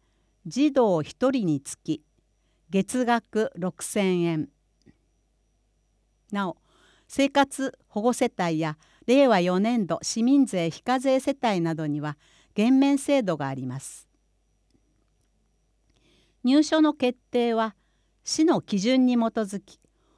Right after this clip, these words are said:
保育の必要性が高い一年生から順に入所を決定します。入所希望者数が定員を超えた場合は、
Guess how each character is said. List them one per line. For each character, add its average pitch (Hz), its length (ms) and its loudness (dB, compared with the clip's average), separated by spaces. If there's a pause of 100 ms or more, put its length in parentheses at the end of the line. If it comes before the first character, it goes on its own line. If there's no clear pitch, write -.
(100)
保 262 140 2
育 277 220 0
の 269 120 2
必 - 260 -8
要 269 200 2
性 254 280 0
が 233 120 0
高 233 360 -4
い 180 220 -4
一 - 240 -4
年 285 200 4
生 202 220 -4
か 165 160 -6
ら 151 120 -4
順 233 360 -2
に 233 180 -2
入 196 220 -2
所 185 240 -2
を 170 40 -2
決 - 240 -8
定 156 220 -6
し 151 160 -8
ま 139 120 -6
す。 - 260 -18 (1200)
入 269 180 2
所 294 160 0
希 294 160 0
望 294 180 2
者 294 160 -2
数 180 280 -6
が 160 200 -6 (300)
定 262 220 4
員 277 280 4
を 247 120 -4
超 240 120 0
え 240 40 -6
た 226 180 -2
場 208 200 0
合 196 200 -4
は、 185 180 -6